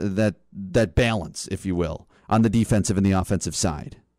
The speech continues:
It's, if you can find a guy like Giannis who can do it on both the offensive and defensive ends, man, you're gonna be setting yourself up well. And so Giannis does it,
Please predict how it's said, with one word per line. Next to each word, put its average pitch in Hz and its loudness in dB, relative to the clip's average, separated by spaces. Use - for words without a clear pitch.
It's, - 2
if 123 2
you 180 2
can 208 0
find 160 2
a 120 2
guy 113 2
like 110 0
Giannis 127 0
who 113 -6
can 120 0
do 151 6
it 151 4
on 123 2
both 113 0
the 107 -2
offensive 151 0
and 151 2
defensive 165 -2
ends, 175 2
man, 110 4
you're 113 4
gonna 117 2
be 101 2
setting 101 0
yourself 98 2
up 90 0
well. 87 -2
And 139 4
so 143 4
Giannis 170 0
does 95 -2
it, 113 -4